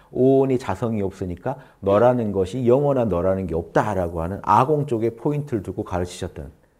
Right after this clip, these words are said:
왜? 초기 불경에서는 결국 그래서 이, 이 공성이 어떻게 나터서 오온, 오온과 이 만법을 구성하는가 이런 얘기는 자세히 안 나오니까요.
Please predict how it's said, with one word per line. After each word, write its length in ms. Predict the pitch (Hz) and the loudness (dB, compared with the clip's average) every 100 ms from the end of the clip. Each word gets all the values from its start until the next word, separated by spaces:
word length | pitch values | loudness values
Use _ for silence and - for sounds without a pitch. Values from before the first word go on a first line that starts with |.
| _ _ _ _ | _ _ _ _
왜? 300 | 131 131 - - | 4 4 4 -4
초기 260 | 202 180 | -2 -2
불경에서는 720 | 156 123 113 101 92 101 151 151 _ _ _ _ _ _ _ _ _ | -2 0 0 0 -4 -6 -8 -10 _ _ _ _ _ _ _ _ _
결국 300 | 147 147 147 | 2 2 2
그래서 300 | 131 123 123 | 0 2 0
이, 400 | 143 160 139 - - _ _ _ - | 0 -2 -4 -8 -20 _ _ _ -10
이 120 | 147 | -10
공성이 540 | 147 127 131 156 151 131 | -2 0 2 2 2 2
어떻게 400 | 113 - 160 147 | 2 0 0 2
나터서 500 | 92 - - 127 127 | 2 0 -6 -2 0
오온, 520 | 107 127 135 127 - _ _ _ | 4 4 4 0 -6 _ _ _
오온과 540 | 127 127 123 117 120 113 | 2 2 2 2 2 2
이 100 | 107 | 2
만법을 580 | 95 131 - 107 101 | 2 2 0 -2 -4
구성하는가 640 | - 120 117 107 95 92 90 | -6 -6 -4 -4 -4 -2 2
이런 280 | 117 139 139 | 4 4 4
얘기는 380 | 107 101 90 80 - _ _ _ _ _ | -2 -4 -6 -8 -14 _ _ _ _ _
자세히 300 | - 110 120 | -8 -2 0
안 180 | 85 92 | 0 0
나오니까요. 420 | 101 82 71 - | -4 -6 -12 -20